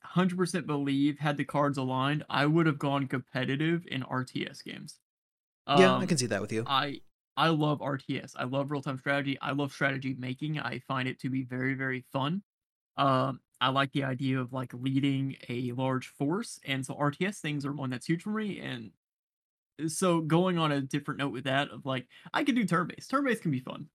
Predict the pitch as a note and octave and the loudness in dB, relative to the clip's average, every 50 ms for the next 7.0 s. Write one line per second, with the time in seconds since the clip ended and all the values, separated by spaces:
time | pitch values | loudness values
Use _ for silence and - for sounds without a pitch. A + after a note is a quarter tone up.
0 | _ C3 C#3 C#3 C3+ B2+ B2+ B2 A#2+ B2+ - _ _ _ _ _ _ _ _ _ | _ 2 4 4 4 4 2 0 -2 -6 -10 _ _ _ _ _ _ _ _ _
1 | - E3+ F3+ F3+ E3 D3+ E3+ D#3 F3+ E3+ F3+ A3+ A3+ G3+ E3+ D3 C#3 D3 - - | 2 4 4 4 4 2 2 4 4 2 2 2 0 0 0 0 -2 -2 -4 -6
2 | - - _ _ _ _ _ _ _ _ _ - E3 F#3+ F#3 E3 D3+ C#3+ C#3 C3+ | -8 -12 _ _ _ _ _ _ _ _ _ 0 2 4 4 4 4 4 4 2
3 | C3 C3+ D3+ D#3+ D#3 D#3 D3+ C#3 C3+ - D3+ C#3+ C3+ B2+ - C3 C3 C3 - - | 0 0 0 2 4 4 4 4 2 0 0 0 0 -2 -2 -4 -2 -2 -4 -6
4 | - C#3+ - - - - - C3+ - - - - - - D#2 - _ _ _ - | -8 -10 -10 -8 -4 -4 -4 -4 -4 -8 -14 -16 -16 -16 -16 -20 _ _ _ -12
5 | - - - - - - - C#2+ - - - - - - - - - - - - | -10 -8 -8 -10 -10 -10 -10 -10 -10 -10 -12 -12 -12 -12 -12 -12 -12 -12 -12 -14
6 | - - - - - - - - - - - - - - - C3+ - - - | -14 -12 -12 -12 -14 -14 -16 -16 -16 -14 -12 -10 -10 -10 -12 -14 -20 -20 -20